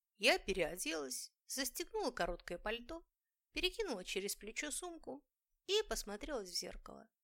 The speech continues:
Оттуда на меня с подозрением прищурилась загорелая девица с копной коротких светло-каштановых кудрей и антуражными ядовито-зелеными глазами. Ладно,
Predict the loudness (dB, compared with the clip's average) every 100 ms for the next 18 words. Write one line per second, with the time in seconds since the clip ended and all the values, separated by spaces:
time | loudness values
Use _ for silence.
0 | _ _ _ _ _ _ _ -10 -8 -8
1 | -6 -6 -4 -4 -4 -4 -4 -2 0 0
2 | 0 0 -2 -4 -8 -6 -4 -2 -2 0
3 | 0 0 0 0 0 0 -2 -2 -4 -4
4 | -4 -2 -4 -8 -20 _ _ -4 -2 0
5 | 2 2 6 6 4 -2 -2 0 0 -2
6 | -2 -2 0 -2 -4 -8 -8 -4 0 0
7 | -2 -8 _ _ _ _ 0 6 6 4
8 | 2 6 6 4 -2 -2 -2 -4 -4 -6
9 | -6 -4 -4 -4 -6 -6 -4 0 -2 -4
10 | -12 -20 _ _ _ _ _ _ -2 2
11 | 0 -2 -12 -16